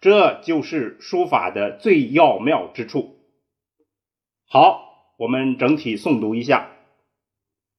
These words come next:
每秉笔必在圆正，气力纵横重轻；凝神静虑，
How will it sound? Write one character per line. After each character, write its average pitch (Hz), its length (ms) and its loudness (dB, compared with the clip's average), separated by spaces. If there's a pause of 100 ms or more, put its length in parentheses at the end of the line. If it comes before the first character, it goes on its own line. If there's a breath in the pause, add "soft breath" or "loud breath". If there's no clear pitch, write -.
(1900)
每 165 500 2
秉 165 540 0
笔 113 720 -8 (440)
必 196 360 2
在 139 300 2
圆 107 460 -6
正， - 280 -4 (1400)
气 196 480 2
力 143 600 -2
纵 151 440 2
横 107 480 -4
重 233 260 2
轻； - 480 -2 (800)
凝 190 540 2
神 165 500 -6
静 151 340 0
虑， - 520 -6